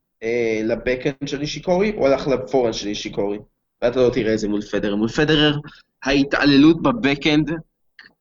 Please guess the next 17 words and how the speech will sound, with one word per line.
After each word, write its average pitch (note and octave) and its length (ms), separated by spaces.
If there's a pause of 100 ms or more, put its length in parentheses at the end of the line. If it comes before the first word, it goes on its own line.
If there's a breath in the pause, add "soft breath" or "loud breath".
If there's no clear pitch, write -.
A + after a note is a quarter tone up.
(640)
אה, A#2+ 960 (120)
כנהוג D3+ 600
מבחינתו, D3 680
תמשיך D3 800
ותמשיך B2 440
בגדול, D3+ 520 (2750 loud breath)
ואני C3 200
מאוד C3+ 400
מקווה F#3 300
שיהיה E3+ 180
משחק D#3+ 340
צמוד E3+ 680
מצד F#3+ 360
אחד, G3 280
מצד D3 280
שני C#3 280
אני G#2+ 480